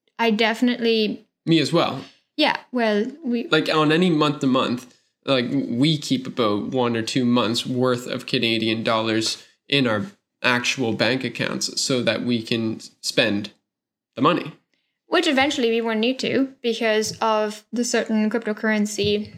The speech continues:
Speaker 1: um, applications that allow us to convert any crypto asset into,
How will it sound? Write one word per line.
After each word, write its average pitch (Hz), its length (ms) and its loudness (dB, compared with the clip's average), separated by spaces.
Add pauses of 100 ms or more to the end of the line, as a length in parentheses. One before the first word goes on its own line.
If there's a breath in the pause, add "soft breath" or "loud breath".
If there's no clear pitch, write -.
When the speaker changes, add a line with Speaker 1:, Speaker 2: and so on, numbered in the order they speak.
(160)
Speaker 1:
um, 220 240 -2
applications 220 640 0
that 214 120 2
allow 202 280 2
us 202 220 -2
to 202 380 0 (260)
convert 208 760 2
any 214 240 2
crypto 214 280 -2
asset - 500 -4
into, 208 480 -2